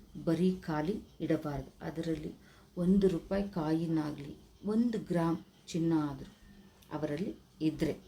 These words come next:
ಚಿನ್ನ ಇಲ್ಲದೇ ಇದ್ದರೆ ಅಟ್ಲೀಸ್ಟ್ ಕಾಯಿನ್ ಆದರೂ ನಾವು ಆ, ಮ್, ನಾವು ಇಡ್ತಕ್ಕಂಥ ಕ್ಯಾಶ್ ಬಾಕ್ಸಲ್ಲಿ ಇಟ್ಟಿರಬೇಕು. ಖಾಲಿ ಯಾವತ್ತೂ ಬಿಡಬಾರ್ದು. ಯಾವುದೇ ರೀತಿ ನಾವು ಅದನ್ನು ಇಟ್ಟು ಪೂಜೆ ಮಾಡ್ಕೊಂಡು ಬರೋದ್ರಿಂದ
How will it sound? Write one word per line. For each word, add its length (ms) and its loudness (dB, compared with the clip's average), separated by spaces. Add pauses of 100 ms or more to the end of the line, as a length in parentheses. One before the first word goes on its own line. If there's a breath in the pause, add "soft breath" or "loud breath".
(800 loud breath)
ಚಿನ್ನ 220 6
ಇಲ್ಲದೇ 440 4
ಇದ್ದರೆ 420 -2 (260)
ಅಟ್ಲೀಸ್ಟ್ 480 0
ಕಾಯಿನ್ 460 4
ಆದರೂ 260 0
ನಾವು 520 -2
ಆ, 100 -2 (180)
ಮ್, 420 0
ನಾವು 200 2
ಇಡ್ತಕ್ಕಂಥ 540 -6
ಕ್ಯಾಶ್ 460 -8
ಬಾಕ್ಸಲ್ಲಿ 500 -8 (500)
ಇಟ್ಟಿರಬೇಕು. 640 -2 (440 loud breath)
ಖಾಲಿ 360 4
ಯಾವತ್ತೂ 520 -2 (440)
ಬಿಡಬಾರ್ದು. 520 -6 (760 soft breath)
ಯಾವುದೇ 640 4
ರೀತಿ 500 -4 (120)
ನಾವು 280 0
ಅದನ್ನು 320 0
ಇಟ್ಟು 320 -4
ಪೂಜೆ 380 2
ಮಾಡ್ಕೊಂಡು 540 0
ಬರೋದ್ರಿಂದ 440 -4